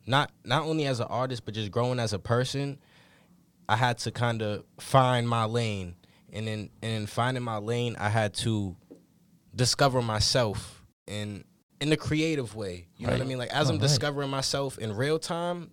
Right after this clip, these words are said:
Speaker 1: it's translating through my music. So now I'm going back to kinda touch on the things that made me who, who I am today. And that was kinda the process of,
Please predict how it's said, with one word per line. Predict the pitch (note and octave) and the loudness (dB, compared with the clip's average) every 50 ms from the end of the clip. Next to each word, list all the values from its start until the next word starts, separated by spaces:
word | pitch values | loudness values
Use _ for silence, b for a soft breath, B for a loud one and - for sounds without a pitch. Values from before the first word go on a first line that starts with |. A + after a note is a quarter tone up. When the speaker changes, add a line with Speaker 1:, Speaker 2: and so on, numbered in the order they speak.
| _ _ - | _ _ -6
Speaker 1:
it's | C3+ B2+ - | -2 -2 -2
translating | - - C#3+ C#3 B2+ A2+ B2+ C3 A2+ A2+ | 0 -2 -2 -2 -2 -4 -6 -6 -6 -8
through | A#2 C3+ B2 | -8 -8 -8
my | A#2 G#2+ G#2 | -6 -6 -6
music. | G#2+ A#2+ C#3 D3 B2+ A2 A#2 G#2+ - | -4 -2 -2 -2 -2 -2 -4 -6 -4
So | - A2+ G#2+ | -4 -4 -4
now | G#2+ A2 A#2 A#2 | -2 -2 -2 -2
I'm | A#2 A2+ | -2 -2
going | G#2 A#2+ A#2+ A2 G2+ F#2+ | -2 -2 -2 -2 -4 -4
back | E2+ A#2 A#2+ A#2+ G#2+ _ - | -2 0 0 0 -2 _ -8
to | - - A2+ G#2+ G#2 G2 F#2 b b b b b b b b | -6 -4 -4 -4 -4 -6 -10 b b b b b b b b
kinda | - C3 B2+ A2+ A2 | 0 0 0 0 0
touch | - - - C3+ - - | -2 0 0 0 -2 -2
on | - A#2 A2 | -6 -6 -6
the | G2+ | -6
things | - - A#2 A#2 A2+ G2+ | -6 -6 -6 -6 -6 -4
that | G2+ G2+ F#2+ | -4 -4 -4
made | G2 G#2+ A2 G#2+ G#2 | -2 -4 -4 -4 -4
me | G2+ G2 | -4 -6
who, | G2 F#2+ G2 A#2+ A2+ G2+ - _ _ - - | -6 -6 -6 -6 -6 -6 -8 _ _ -12 -6
who | - B2+ A#2+ | -2 0 0
I | A2 G#2+ G#2 | 2 0 0
am | A2 A2 A2 G2 | -2 -4 -6 -8
today. | - - F#2 D#2+ A#2 A#2 A#2 A2 G2 - b b b b b b | -10 -10 -8 -6 -4 -2 -2 -2 -4 -6 b b b b b b
And | - G#2 G#2+ | -10 -6 -4
that | A2 A2 | -4 -4
was | G#2+ A2 | -4 -6
kinda | - - A#2 G#2+ G#2 G2 G2+ | -4 -4 -4 -4 -4 -6 -8
the | F2+ F#2+ | -8 -4
process | - - - A2 A2 G#2+ - G#2+ G2+ G2 - | -2 2 2 2 2 0 -2 -4 -4 -4 -6
of, | G#2 F#2+ E2+ | -8 -8 -10